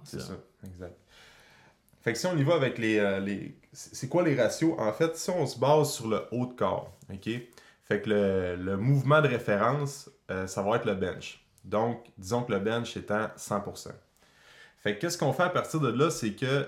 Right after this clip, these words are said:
là, il y a des pourcentages, euh, de tous les autres mouvements du haut du corps reliés au bench. Fait que si, exemple, on prend le incline press, donc c'est quatre-vingt-onze pour cent. Qu'est-ce que ça veut dire ? C'est que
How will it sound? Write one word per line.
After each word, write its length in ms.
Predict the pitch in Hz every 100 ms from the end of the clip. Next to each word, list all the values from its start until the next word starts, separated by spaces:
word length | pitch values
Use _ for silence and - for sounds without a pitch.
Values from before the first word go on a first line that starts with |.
| -
là, 140 | -
il 80 | 143
y 20 |
a 40 | 117
des 120 | 110
pourcentages, 1040 | - 151 - 139 110 123 127 113 98 90 - _ _ _ _ -
euh, 300 | 95 92 90
de 140 | 90
tous 200 | 92 147 139
les 180 | 110
autres 260 | 104 101 - - -
mouvements 360 | 98 110 110 123
du 120 | 104
haut 120 | 101
du 80 | 101
corps 320 | 120 123 104
reliés 340 | 110 120 117 120
au 100 | 95
bench. 480 | 90 - 98 - _
Fait 140 | -
que 80 | 95
si, 300 | - - 185
exemple, 400 | 120 104 131 135
on 80 | 107
prend 240 | 139 123 127
le 180 | 101 -
incline 440 | 113 110 107 95 92
press, 380 | 107 120 120
donc 220 | 98 101 101
c'est 140 | 82
quatre-vingt-onze 680 | - 131 123 113 110 113 110
pour 200 | - 85
cent. 160 | - - -
Qu'est-ce 200 | - -
que 60 | 131
ça 20 |
veut 180 | 127 104
dire ? 260 | 131 147
C'est 200 | 143 104
que 300 | - 113 123